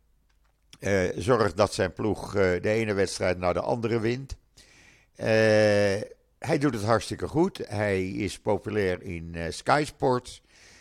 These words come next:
Eh, lees het in de Engelstalige, eh, Ynet.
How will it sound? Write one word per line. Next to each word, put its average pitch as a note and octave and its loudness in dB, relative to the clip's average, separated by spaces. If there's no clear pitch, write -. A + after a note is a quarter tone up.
Eh, B2 6
lees C3+ 2
het A#2+ -2
in A2 0
de G#2+ 0
Engelstalige, F#2 0
eh, F2+ 0
Ynet. A2 2